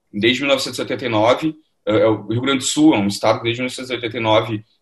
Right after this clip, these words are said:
eh, dá, eh, elege os candidatos do P T nas eleições, eh, presidenciais. Em noventa e oito, se eu não tô enganado, o Fernando Henrique Cardoso ganhou em todas as, todos os estados, menos o Rio Grande do Sul.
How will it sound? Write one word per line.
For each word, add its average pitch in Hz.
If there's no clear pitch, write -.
eh, 104
dá, 110
eh, 104
elege 110
os 107
candidatos 107
do 107
P 107
T 110
nas 117
eleições, 104
eh, 92
presidenciais. 107
Em 90
noventa 110
e 101
oito, 117
se -
eu 101
não 101
tô 101
enganado, 104
o 101
Fernando 107
Henrique 107
Cardoso 107
ganhou 107
em 107
todas 135
as, 101
todos 123
os 117
estados, 110
menos 107
o 107
Rio 104
Grande 101
do -
Sul. 123